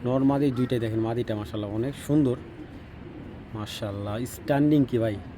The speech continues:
বাবা রে বাবা, মাশাআল্লাহ একেবারে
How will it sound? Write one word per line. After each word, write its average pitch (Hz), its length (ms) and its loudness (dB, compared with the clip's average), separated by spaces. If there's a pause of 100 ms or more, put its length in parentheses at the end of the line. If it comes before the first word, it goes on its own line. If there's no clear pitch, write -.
(1200)
বাবা 98 300 -4
রে 98 80 -4
বাবা, 98 120 -4
মাশাআল্লাহ 101 680 -4
একেবারে 131 1000 4